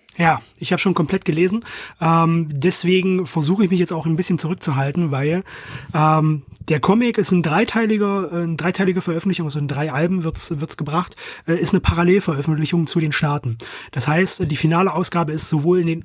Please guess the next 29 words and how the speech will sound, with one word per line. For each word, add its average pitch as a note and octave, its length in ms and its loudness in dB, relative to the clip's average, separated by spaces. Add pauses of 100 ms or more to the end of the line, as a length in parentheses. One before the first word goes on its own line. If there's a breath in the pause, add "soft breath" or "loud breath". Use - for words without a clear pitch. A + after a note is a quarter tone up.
U E3+ 80 -2
S E3+ 120 0
A A3 420 0 (160)
als E3+ 220 2
auch F#3 140 0
hier G3+ 180 4
in E3+ 120 0
Deutschland F3 520 2
noch D#3+ 200 -2
nicht F#3 140 0
veröffentlicht E3 420 -4
worden. E3+ 240 -4 (560 loud breath)
Aufgrund D#3+ 320 2
dessen, F#3+ 240 4
dass D#3+ 160 2
ich, D#3+ 240 -2
äh, - 40 -10
eine D3+ 1080 0
Rezension D#3 680 2
für - 140 -2
den D3 140 -2
Comic G3+ 300 2
Talk F#3+ 360 0
machen F3 520 0 (100)
durfte, F3 600 2 (720)
hatte - 260 -2
ich A#2 60 0
das C3 120 0
Privileg, C3+ 540 0